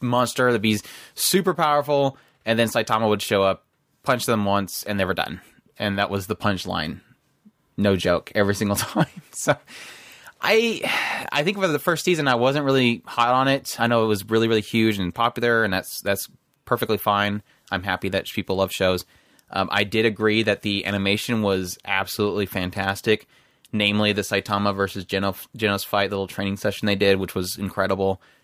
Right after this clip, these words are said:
Uh, but going to the second season, of course, the big criticism right now is that people believe that J C Staff is not doing as good of a job. I agree. There hasn't been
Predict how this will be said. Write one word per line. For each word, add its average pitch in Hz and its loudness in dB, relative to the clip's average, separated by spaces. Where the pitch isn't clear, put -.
Uh, 87 -2
but 107 -2
going 180 0
to 226 0
the 214 0
second 185 0
season, 180 2
of 151 0
course, 175 -2
the - -8
big 156 -2
criticism 127 0
right 107 2
now 110 4
is 101 2
that 98 0
people 110 -2
believe 101 2
that 92 0
J 104 0
C 104 -8
Staff 95 -2
is 90 -6
not 92 -2
doing 92 -2
as 92 -2
good 95 0
of 87 2
a 90 -2
job. 90 0
I 196 0
agree. 147 0
There 120 2
hasn't 143 0
been 139 2